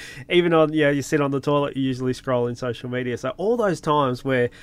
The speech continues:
uh, we used to be a lot less cluttered in our mind is kind of filled up and, yeah, being,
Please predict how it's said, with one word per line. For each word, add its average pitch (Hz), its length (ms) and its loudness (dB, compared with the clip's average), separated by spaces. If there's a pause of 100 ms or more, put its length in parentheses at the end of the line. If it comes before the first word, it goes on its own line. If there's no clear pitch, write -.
(300)
uh, 113 380 0
we 135 140 0
used 151 240 0
to 156 60 -2
be 127 180 0
a 113 60 0
lot 117 340 -4
less 113 340 -8
cluttered 117 460 -6
in 107 140 -6
our 104 160 -6
mind 104 600 -6
is 104 140 -8
kind 107 220 -6
of 107 80 -8
filled 110 320 -4
up 101 260 -4
and, 104 300 -10
yeah, 107 200 -6
being, 107 440 -6